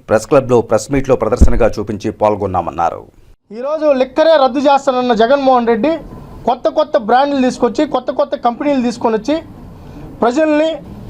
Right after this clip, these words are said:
Speaker 2: ఈరోజు మద్యానికి బానిసలు చేసి అనేక మంది చావుకు కారణమయ్యారు. కాబట్టి దయచేసి మేము రిక్వెస్ట్ చేస్తున్నాం ఏమంటే, ఇన్ని రోజులు ఎలక్షన్ కమిషన్ పరిధిలో లేదు, ఇప్పుడు ఎలక్షన్ కమిషన్ పరిధిలో ఉంది.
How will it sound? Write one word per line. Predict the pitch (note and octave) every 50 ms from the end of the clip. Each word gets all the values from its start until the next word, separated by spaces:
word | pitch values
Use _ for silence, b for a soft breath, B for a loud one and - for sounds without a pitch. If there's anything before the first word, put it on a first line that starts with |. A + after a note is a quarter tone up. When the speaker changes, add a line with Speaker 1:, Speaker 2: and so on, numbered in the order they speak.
| - G3 A#3+
Speaker 2:
ఈరోజు | C4 D4 D#4+ D#4 D#4 D4+ B3+ A3+ - - - D3 - - E3 E3 F3 G#3
మద్యానికి | G#3 G3+ C#4+ D#4+ E4+ E4+ C#4+ D4 G3+ B3
బానిసలు | C4 D4 D#4 C4+ - D4+ C4+ B3
చేసి | C4 B3+ B3+ E4 D4+ A#3
అనేక | A#3+ C#4 D4+ D#4 D#4 - D4 C#4+
మంది | C#4 C4+ C4 - -
చావుకు | A#3+ B3 C#4 D4 A#3+ - B3+
కారణమయ్యారు. | A#3+ B3 A#3+ B3 B3 A#3+ A#3 A3+ G#3 G3 F#3+ - - - - - - - - - - G#3+
కాబట్టి | C4 C#4+ D4+ D#4 D4+ - D#4+ B3 F#3 A3+
దయచేసి | B3+ C#4 - - D#4 D#4+ D#4 E4 D4 C4 C4
మేము | C4+ C4 A#3 A#3+
రిక్వెస్ట్ | - - D#4 D#4 D#4 - C#4+
చేస్తున్నాం | C4+ C4 - C4 B3+ A#3+ A#3+ A#3
ఏమంటే, | A3+ A3+ A3 G#3 C4+ D4 D#4+ D#4+ - - - - - - - - - - - - - - - - G#3+ B3+
ఇన్ని | D4 D#4+ D4+ D4+
రోజులు | E4 F4 E4+ E4 D4
ఎలక్షన్ | D4+ D4+ - E4+ D#4+ C4 D4
కమిషన్ | D4 D4 D4+ C#4+ D4+ E4 - C#4
పరిధిలో | C4 B3+ C#4+ D4+ D4+ C#4 A#3+ B3+
లేదు, | C#4 C4+ A#3 G3 - - - - - - - - - - - - - - - - - B3
ఇప్పుడు | D4+ E4+ F4+ F4+ E4+ D4+ D4+
ఎలక్షన్ | E4+ E4 - F4+ D4 - D#4
కమిషన్ | D4+ E4 D4 - F4 F4 -
పరిధిలో | C4+ D4+ D#4 E4 D#4+ D4+ C4+ C#4
ఉంది. | B3 G#3 D#3+